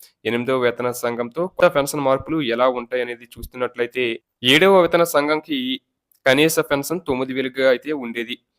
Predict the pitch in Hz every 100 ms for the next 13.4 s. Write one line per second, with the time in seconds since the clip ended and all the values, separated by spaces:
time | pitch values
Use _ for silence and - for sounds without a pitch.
0 | _ _ 117 127 110 120 139 139 131 131
1 | 175 180 123 - 135 120 120 117 117 117
2 | _ _ - 135 147 120 135 160 180 165
3 | 147 151 - 139 135 147 147 127 131 _
4 | _ _ _ - 123 135 170 170 165 160
5 | 170 165 - - 151 - 143 143 139 127
6 | 120 120 131 127 - 135 120 113 - _
7 | _ _ _ _ _ _ _ _ _ 135
8 | 151 170 170 160 147 175 175 123 135 147
9 | 135 139 135 139 120 120 120 117 113 107
10 | - 110 131 120 123 131 - 139 123 120
11 | 170 214 _ _ _ 127 156 160 151 160
12 | 139 123 - 139 135 135 135 131 127 120
13 | 143 117 117 113